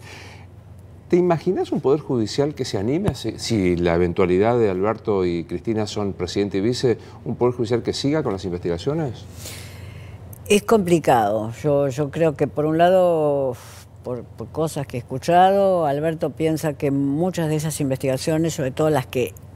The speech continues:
Speaker 2: conciernen a Cristina, carecen de prueba, de fuerza pr-, de fuerza probatoria. Eh, las pruebas, los, eh, carecen de fuerza. Eh, así piensa siempre un abogado defensor.
Speaker 1: Claro.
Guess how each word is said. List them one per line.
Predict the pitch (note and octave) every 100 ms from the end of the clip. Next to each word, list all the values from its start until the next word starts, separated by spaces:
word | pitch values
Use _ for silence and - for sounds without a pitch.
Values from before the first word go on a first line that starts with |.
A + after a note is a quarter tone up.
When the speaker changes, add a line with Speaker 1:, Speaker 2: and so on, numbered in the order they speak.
| - -
Speaker 2:
conciernen | C#3 C3+ - D#3+ D#3
a | C#3
Cristina, | C3+ - D#3+ D3+
carecen | C3 C3 C3 C#3+ B2+
de |
prueba, | A#2 - C3+ G#2+ G2+ A2
de | A2
fuerza | A#2 A2+ A#2+
pr-, | - - - -
de | G#2+
fuerza | - C3 C3
probatoria. | B2 A2 G2+ - C#2+ G#2+ G#2 G#2 - - - - - - - - - - D3
Eh, | D3 D3 C#3+ C#3
las | C3 -
pruebas, | C3 A#2 C#3 - - - - - -
los, | C#3 - - - - - - - - -
eh, | C3+ B2 - -
carecen | A#2+ C3 C3+ B2
de | A#2
fuerza. | G2 D#2+ - - - - - - - - - -
Eh, | D3 C#3+ C#3+ C#3 C#3 C#3 C#3 C3 -
así | B2+ - E3+
piensa | G3 F#3 F3+ F3
siempre | F3+ F3 G3
un | E3+
abogado | C3+ B2+ B2+
defensor. | A#2 B2 C3 G#3+ D3+ - - - - - - - -
Speaker 1:
Claro. | A2